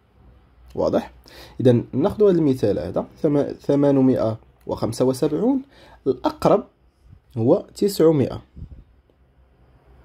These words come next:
تقول لي: "أستاذ، علاش؟" شوف، لاحظ معايا. هنا لدي ثمانية آلاف. دائمًا كنمشيو للعشرات.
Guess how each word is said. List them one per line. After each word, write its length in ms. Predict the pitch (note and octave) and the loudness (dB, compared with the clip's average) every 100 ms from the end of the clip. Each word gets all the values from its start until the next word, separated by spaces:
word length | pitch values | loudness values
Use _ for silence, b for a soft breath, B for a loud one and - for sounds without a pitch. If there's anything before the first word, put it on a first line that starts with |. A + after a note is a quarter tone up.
| - - _ - - - | -20 -20 _ -20 -16 -6
تقول 180 | A2 | -2
لي: 80 | A2 | -2
"أستاذ، 280 | - - A2+ | -2 -2 0
علاش؟" 220 | E2+ - | -4 -6
شوف، 180 | - - | -8 -2
لاحظ 200 | E3+ D#3 | -2 -2
معايا. 320 | C3 C#2+ A2+ B B B B | -6 -6 -10 B B B B
هنا 80 | B2+ | 2
لدي 340 | D#3 C3+ D3 G3+ - | 2 4 2 0 -2
ثمانية 500 | D#3+ D#3 F3+ F#3+ F#3 F#3 - | 0 2 2 2 0 -2 -2
آلاف. 400 | B2+ G2 C#2 - | 0 0 -4 -12
دائمًا 420 | B2+ D#3+ F3+ G3+ B3 | 0 2 2 0 0
كنمشيو 340 | A#3 - A3 | -2 0 0
للعشرات. 600 | D#3 C3+ - A2 B1 C2+ | 2 0 -2 -6 -4 -10